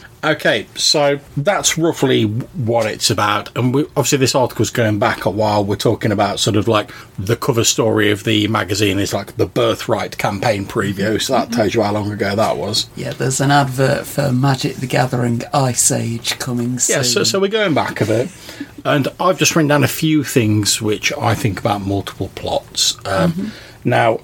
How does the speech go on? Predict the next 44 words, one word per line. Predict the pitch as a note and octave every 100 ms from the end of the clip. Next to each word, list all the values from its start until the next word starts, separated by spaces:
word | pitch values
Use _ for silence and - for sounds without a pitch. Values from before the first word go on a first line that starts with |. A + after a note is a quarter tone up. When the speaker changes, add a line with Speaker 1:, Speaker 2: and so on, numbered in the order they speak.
| - - - - -
Speaker 1:
it | A2+
talks | - E3+ A#2
about | B2 B2+
there's | A#2 A#2
a |
few | - E3 C#3+
dangers | D3 C#3 C3 B2
and | B2+
a |
few | - D3
sticking | B2 - C3 - A2+ -
points | B2 G#2+ -
for | - G#2
multiple | G2 G2 - F#2
plots, | B2+ A2+ - -
and | G2
I've | F#2
sort | -
of | F#2+
thrown | - G#2 F2+
in | F#2
a | F#2
couple | - G2
of | F2+
my | F2+ G2
own. | A#2+ B2+ A#2 A#2 - - -
Uh, | A2 G#2 - -
the | -
first | - E3+ D#3+ -
one | C3 C3 C3 B2+ -
is | A2+ A2 G#2 - - - -
that | A2+ -
if | D3
it's | B2+ D#3
not | D3+ C3+
handled | C#3 C3+ C3 A#2+
carefully | - B2+ A2 C3
with | A#2
a |
bit | A2
of | G#2
a |
light | G#2 A2 G#2 -
touch, | - G#2+ G#2